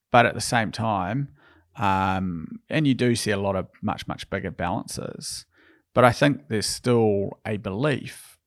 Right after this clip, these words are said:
We haven't had a generation of people go through relying on their KiwiSaver yet to retire,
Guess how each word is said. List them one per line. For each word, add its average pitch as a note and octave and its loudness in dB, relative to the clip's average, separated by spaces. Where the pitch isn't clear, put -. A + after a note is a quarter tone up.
We B2 2
haven't C3 6
had A2 -2
a G2 -4
generation F#2+ -4
of F#2+ -10
people G2 -10
go F#2+ -2
through G2 -4
relying G#2+ -4
on G#2+ -2
their G#2+ -2
KiwiSaver A2+ -4
yet G#2+ -6
to G#2 -6
retire, C#3+ -4